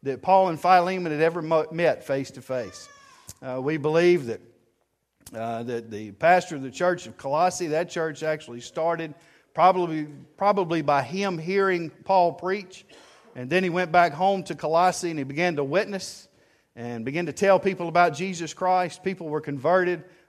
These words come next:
right and left, and then they started a church. So we don't know that Paul ever met Philemon face to face, not at this point anyway. But yet,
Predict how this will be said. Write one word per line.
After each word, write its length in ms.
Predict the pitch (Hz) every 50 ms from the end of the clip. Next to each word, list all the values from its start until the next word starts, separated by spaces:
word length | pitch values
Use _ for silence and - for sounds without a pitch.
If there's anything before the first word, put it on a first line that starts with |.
| _
right 240 | - 160 180 190 190
and 120 | 160 160 160
left, 340 | 180 202 196 185 185 - -
and 120 | 151 160
then 120 | 165 165
they 100 | 165 156
started 420 | 139 - - 175 165 165 165 160 147
a 60 | 147
church. 540 | - - 160 143 127 110 92 - - - - _ _ _ _ _ _ _ _ _
So 120 | _ -
we 100 | 196 220
don't 180 | 247 226 208 196
know 160 | 196 196 196
that 140 | 185 175 135
Paul 280 | 180 185 185 185 180 180
ever 220 | 185 185 170 160
met 240 | 156 156 156 143 -
Philemon 540 | - 165 170 165 160 170 175 156 131 123 120
face 340 | - - 147 143 139 139 -
to 100 | - 110
face, 400 | - 151 151 151 131 92 - -
not 180 | 147 139 135
at 100 | 120 110
this 180 | - 170 - -
point 380 | - _ 127 123 135 151 156 180
anyway. 380 | 190 180 147 110 95 87 - 95 _ _ _ _ _ _ _ _ _ _ _ _ _ _ _ _ _ -
But 220 | 127 147 147 135
yet, 440 | 151 160 165 170 156 131 - -